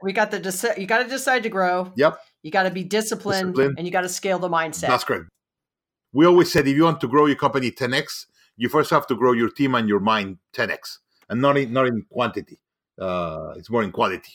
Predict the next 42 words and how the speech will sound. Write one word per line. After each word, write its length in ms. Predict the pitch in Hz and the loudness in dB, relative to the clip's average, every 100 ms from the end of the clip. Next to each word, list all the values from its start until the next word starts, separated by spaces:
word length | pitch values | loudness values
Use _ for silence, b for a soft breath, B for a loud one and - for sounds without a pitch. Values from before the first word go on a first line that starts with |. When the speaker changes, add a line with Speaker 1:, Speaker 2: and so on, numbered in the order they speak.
| _ | _
Speaker 2:
or, 220 | 87 87 | -8 -4
or 140 | 95 | -4
mindset. 340 | 95 101 - - _ _ _ b b | -2 -4 -6 -20 _ _ _ b b
All 80 | 156 | 0
right. 120 | 139 - _ _ _ _ - | 0 -2 _ _ _ _ -2
So 80 | 160 | 2
now 180 | 190 | 4
let 140 | 226 226 | 6 4
me 80 | 196 | 6
go 120 | 185 | 4
to 140 | 185 | 6
the 60 | 151 | 2
stages. 520 | - 127 - - - | 4 0 0 -10 -10
And 160 | - 139 | -4 2
this 100 | 165 | 2
is 80 | 160 | 4
very 160 | 151 | 2
important. 460 | 123 113 95 - _ _ b b b b - | 2 0 -2 -6 _ _ b b b b 0
People 560 | 202 175 196 185 - _ _ | 2 6 6 4 -8 _ _
read 180 | 123 160 | 4 6
a 60 | 147 | 6
book 480 | 117 208 208 - - _ _ _ _ | 6 4 4 -14 -16 _ _ _ _
and 160 | 123 131 | -4 2
they 100 | 143 | 2
get 160 | 131 127 | 4 0
excited, 680 | - 170 160 170 175 175 | 0 2 4 6 4 2
or 200 | 127 110 | 2 2
they 160 | 101 123 | 4 2
hear 320 | - - 131 | 2 0 2
a 60 | 120 | 2
methodology, 640 | 113 127 160 165 131 151 | 2 4 4 4 4 4
or 160 | 135 113 | 4 4
they 120 | 120 | 0
hear 160 | - | 0
a 60 | 110 | -4
speaker, 540 | - 180 175 180 156 B B | 2 2 4 2 2 B B
and 120 | 117 | 0
they 60 | 135 | 2
want 220 | 147 151 - | 4 2 2
to 60 | |
implement 480 | 135 120 123 127 107 | -2 0 0 0 -2
immediately. 540 | 117 120 90 - - | -2 -2 -2 -8 -20